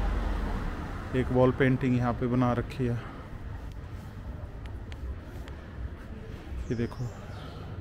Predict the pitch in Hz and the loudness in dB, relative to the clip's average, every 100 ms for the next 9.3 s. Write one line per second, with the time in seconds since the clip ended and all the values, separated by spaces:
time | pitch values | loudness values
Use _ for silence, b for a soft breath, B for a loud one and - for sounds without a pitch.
0 | - - - - - - - - - - | -8 -10 -10 -8 -6 -8 -8 -8 -2 6
1 | 135 123 127 120 127 117 127 123 117 117 | 8 10 8 8 6 4 6 6 6 4
2 | 110 117 117 113 110 - 131 123 156 151 | 2 2 4 2 -2 -4 -4 -2 0 -2
3 | - 156 143 - 143 139 131 147 - - | 4 6 6 2 4 4 6 4 0 -6
4 | - - - B B B B - 123 139 | -10 -10 -12 B B B B -8 2 6
5 | 139 135 139 135 123 147 143 B - - | 6 6 6 6 6 6 6 B -10 -12
6 | - - - - - - - - - - | -12 -8 -6 -6 -10 -10 -10 -10 -10 -2
7 | 165 147 156 143 135 131 123 127 120 123 | 2 2 2 2 4 4 4 2 4 2
8 | 107 123 123 123 117 110 - 123 120 - | 2 2 2 2 2 2 0 0 0 -2
9 | 113 113 113 | 0 0 0